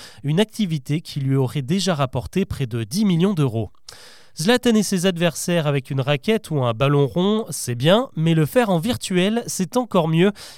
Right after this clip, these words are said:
Ibrahimovic a aussi misé quelques pièces sur Challenger Mode,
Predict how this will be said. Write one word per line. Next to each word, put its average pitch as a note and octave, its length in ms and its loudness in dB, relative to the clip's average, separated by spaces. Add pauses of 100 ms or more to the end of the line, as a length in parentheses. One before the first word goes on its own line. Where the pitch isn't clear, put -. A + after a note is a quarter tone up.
(120)
Ibrahimovic G#3 880 2
a F#3 100 4
aussi F#3+ 260 0
misé G3+ 300 2
quelques A#3 460 0
pièces E3 480 -2
sur - 260 -6
Challenger F#3+ 560 0
Mode, D#3 320 2